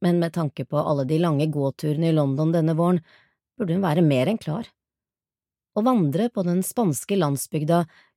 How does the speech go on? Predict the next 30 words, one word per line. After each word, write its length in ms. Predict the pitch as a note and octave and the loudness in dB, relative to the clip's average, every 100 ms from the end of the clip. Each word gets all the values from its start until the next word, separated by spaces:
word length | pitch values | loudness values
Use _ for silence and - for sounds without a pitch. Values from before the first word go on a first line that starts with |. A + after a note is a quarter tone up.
| - | -2
kunne 200 | G3 D#3 | 0 0
ikke 160 | C4 | -2
være 180 | G#3 C#3 | -2 -2
så 140 | - D3+ | -2 -2
mye 140 | D#3 | -2
tyngre 380 | - C#3 C3+ F#3 | -4 -4 -2 -2
enn 80 | D#3+ | -2
de 140 | C3+ C#3 | -4 -6
strekningene 640 | - F3 - C3+ C#3 D#3 | -6 -6 -6 -6 -2 0
hun 160 | D3+ D#3 | 0 -2
allerede 480 | - C3 C#3 D3+ B2 C3 | -4 -4 0 0 0 0
var 120 | C#3+ | 0
vant 220 | C3 B2 | -2 -2
til. 160 | G3 F3 - _ _ _ _ _ _ - | -4 -4 -6 _ _ _ _ _ _ -6
Å 60 | G#3+ | -4
pakke 400 | C4+ - - F#4 - _ - | -4 -6 -12 -14 -16 _ -4
var 160 | F3+ | -2
en 160 | F3 F3+ | 0 0
annen 320 | - C#3 B2 | -2 -6 -6
sak. 380 | - C#3 - - _ _ _ _ _ _ _ _ _ - | -8 -10 -12 -20 _ _ _ _ _ _ _ _ _ -14
I 60 | F3+ | -4
tillegg 380 | A3 E3+ F#3+ - | -2 0 -2 -2
til 140 | D3 | 0
å 80 | D#3 | 0
finlese 540 | - G3+ C#3 C3+ C#3 D#3 | 0 0 2 -2 -4 -4
pakkelisten 640 | F#3+ - C3+ C#3 - F3+ | -6 -6 -8 -8 -6 -4
i 60 | C#3+ | -2
den 160 | D3 | 0
nyinnkjøpte 560 | E3+ D#3 C#3+ - D#3 - E3 | 0 0 -2 -4 -8 -4 -2
guideboken, 640 | D3 C#3 D#3+ D#3+ F#3 F3+ | -2 -2 -6 -2 0 0